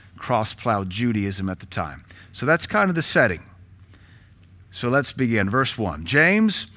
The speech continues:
uh, I guess we're doing the N I V. Are we ready? Awesome. "James, a servant of God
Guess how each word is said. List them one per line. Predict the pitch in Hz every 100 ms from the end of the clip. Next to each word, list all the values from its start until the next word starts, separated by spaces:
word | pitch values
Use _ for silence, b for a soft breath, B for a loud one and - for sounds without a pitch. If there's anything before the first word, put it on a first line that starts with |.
| B B B -
uh, |
I | 117
guess | 117 120 117
we're | 107
doing | 110 110
the | 107
N | 113
I | 110 110
V. | 110 127
Are |
we | 117 120
ready? | 139 143 135 -
Awesome. | 123 117 - 85 82 B B B -
"James, | 131 170 190 156
a | 151
servant | - 208 190 170
of | 123
God | 165 190 202 196